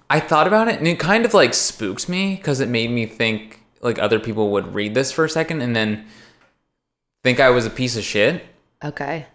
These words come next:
Speaker 1: But, and then I thought what would have really hurt me, if their goal was not to leave an honest review of the podcast, which I think they did, if their goal was to hurt me, all they would have had to <laughs> do is say, "Two stars, kinda boring."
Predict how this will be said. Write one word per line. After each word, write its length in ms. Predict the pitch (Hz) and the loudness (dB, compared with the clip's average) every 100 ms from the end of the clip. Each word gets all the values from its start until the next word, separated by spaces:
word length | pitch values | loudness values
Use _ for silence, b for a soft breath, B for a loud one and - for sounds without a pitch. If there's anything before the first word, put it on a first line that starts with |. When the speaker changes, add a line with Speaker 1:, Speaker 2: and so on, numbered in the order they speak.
| _ | _
Speaker 1:
But, 460 | 135 - - 247 - | -4 2 4 2 0
and 80 | 170 | 0
then 60 | 180 | 2
I 100 | 185 | 2
thought 240 | 185 147 | 4 4
what 220 | 156 151 | 6 4
would 160 | 143 139 | 4 2
have 220 | 113 104 | 2 -2
really 340 | 110 147 175 | 0 2 2
hurt 320 | 147 131 123 101 | 2 4 4 0
me, 160 | - - _ b b b | -12 -18 _ b b b
if 100 | 131 | 4
their 160 | 170 170 | 6 6
goal 320 | 175 196 226 | 8 8 8
was 160 | 226 | 6
not 240 | 143 139 131 | 4 2 2
to 60 | 196 | 2
leave 220 | 175 160 | 2 4
an 80 | 139 | 4
honest 360 | 135 135 - | 4 2 0
review 340 | 110 107 113 131 | -4 -2 0 0
of 120 | 127 | -2
the 80 | 95 | -4
podcast, 640 | 104 104 113 143 151 - | 0 0 0 0 0 0
which 340 | 123 - - - - - | -2 -4 -12 -16 -14 -4
I 100 | 107 | -4
think 220 | 113 123 | -2 0
they 140 | 139 | 0
did, 380 | 143 170 127 131 - B B | 4 4 4 2 -8 B B
if 100 | 123 | -4
their 100 | 123 | -2
goal 380 | 123 147 180 135 | 2 6 6 6
was 340 | 110 127 170 170 | 6 6 6 2
to 100 | 131 | -2
hurt 240 | 107 117 | 2 2
me, 300 | 156 185 196 - | 2 -2 -4 -4
all 160 | - 143 | 2 4
they 160 | 185 202 | 6 4
would 160 | 185 | 4
have 100 | 185 | 2
had 260 | 156 139 139 | 2 0 0
to 80 | 127 - | -4 -6
<laughs> 120 | - | -2
do 240 | 131 131 190 | 0 2 2
is 200 | 143 - | 2 4
say, 360 | 131 117 110 B B B B | 6 6 4 B B B B
"Two 220 | - 226 233 | -2 2 2
stars, 800 | - 147 135 135 123 - - - _ _ _ _ _ | 4 4 6 4 2 -4 -10 -16 _ _ _ _ _
kinda 240 | - 196 202 | -2 2 2
boring." 480 | 123 120 123 82 | 2 0 2 0